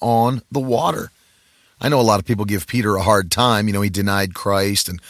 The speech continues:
all these other things. He, he slashed off Malchus' ear, you know, in the Garden of Eden, or the Garden of Eden, in the Garden of Gethsemane. You know, he, he gave him,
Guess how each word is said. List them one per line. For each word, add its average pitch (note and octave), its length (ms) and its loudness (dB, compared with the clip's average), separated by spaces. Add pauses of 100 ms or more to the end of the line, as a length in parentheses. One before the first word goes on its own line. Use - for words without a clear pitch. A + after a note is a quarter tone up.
(200)
all A2 160 2
these G#2 220 0
other F#2+ 140 0
things. G#2 320 0 (400)
He, A2+ 100 -2
he A2+ 120 -4
slashed G#2 520 2
off G2 220 0
Malchus' G2 560 0 (220)
ear, G#2+ 420 0
you G#2+ 100 -2
know, G#2 80 2
in G#2 100 0
the G2 60 -2
Garden G2 340 2
of F2+ 80 -6
Eden, F#2 460 -4
or G2+ 180 -2
the D#2 80 -10
Garden F2+ 220 -8
of F2 80 -8
Eden, F2+ 140 -8
in F#2+ 80 -4
the F#2+ 80 -6
Garden G2 220 0
of F#2 60 -4
Gethsemane. G2 440 -2 (680)
You A#2+ 140 -2
know, A2 80 0
he, G#2 200 -2
he A#2 120 -4
gave B2 180 2
him, A2+ 120 0